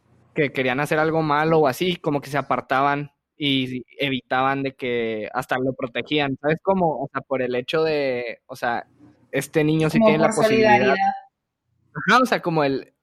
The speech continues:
Speaker 1: este, este niño sí tiene la posibilidad de salir de aquí y tener una mejor vida. O sea, no l-, no te metas con eso y deja que, o sea, deja que pase, ¿sabes cómo? Entonces,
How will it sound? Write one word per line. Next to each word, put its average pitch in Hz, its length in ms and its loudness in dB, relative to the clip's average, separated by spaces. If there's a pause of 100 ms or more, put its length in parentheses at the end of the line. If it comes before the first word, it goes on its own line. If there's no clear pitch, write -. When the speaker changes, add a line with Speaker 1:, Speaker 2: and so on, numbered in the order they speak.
(180)
Speaker 1:
este, 175 600 0
este 165 760 0
niño 151 280 -2
sí 165 100 -6
tiene 165 160 -2
la 170 100 -2
posibilidad 123 480 -4
de 156 120 -2
salir 135 380 -4
de 143 100 -2
aquí 151 300 -4
y 151 40 -2
tener 131 260 -6
una 147 140 -4
mejor 139 300 -4
vida. 156 320 -2 (640)
O 131 140 -4
sea, 127 180 -2
no 117 200 -6
l-, 123 260 -2 (480)
no 131 200 -6
te 139 120 -2
metas 139 320 -2
con 123 160 -2
eso 120 200 -2
y 131 60 0
deja 123 320 -4
que, 107 580 -6 (380)
o 143 80 -18
sea, 117 140 -2
deja 113 240 0
que 120 100 -4
pase, 127 240 -2
¿sabes 131 220 -2
cómo? 160 440 0
Entonces, 143 440 -2